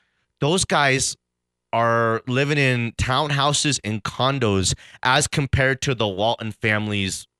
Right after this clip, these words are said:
riches. Okay? It's, we have the richest owner in the N F L in, in, in sports now. And all of the things that are gonna come,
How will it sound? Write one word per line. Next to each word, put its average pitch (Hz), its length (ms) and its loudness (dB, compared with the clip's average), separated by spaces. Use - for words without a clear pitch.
riches. 90 760 -4
Okay? 156 380 2
It's, - 380 -2
we 135 320 0
have 165 340 0
the 127 180 -2
richest 117 580 -2
owner 110 400 0
in 110 140 -4
the 107 100 0
N 110 80 0
F 127 180 -2
L 170 200 0
in, 92 80 -2
in, 104 200 -4
in 120 240 -2
sports - 520 -2
now. 67 220 -6
And 147 220 2
all 170 280 0
of 202 80 -4
the 208 80 2
things 147 300 -4
that 143 80 0
are 131 60 0
gonna 120 200 -4
come, 123 260 -6